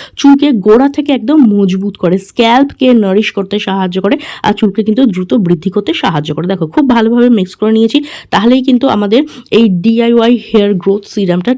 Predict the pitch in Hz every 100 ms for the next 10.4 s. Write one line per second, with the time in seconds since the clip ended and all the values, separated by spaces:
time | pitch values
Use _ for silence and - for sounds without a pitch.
0 | 254 208 180 196 190 185 185 269 269 -
1 | 214 240 240 220 220 254 254 208 214 _
2 | 190 196 196 196 - - 185 214 214 -
3 | - - - 196 196 202 254 254 233 247
4 | 180 214 247 247 214 180 214 196 185 214
5 | 226 208 233 - 226 277 392 - - -
6 | _ _ _ _ _ - _ - 214 254
7 | 285 294 285 285 277 285 277 269 254 233
8 | 226 220 214 226 247 269 202 196 349 -
9 | 220 208 220 214 220 190 - 240 202 190
10 | 208 202 190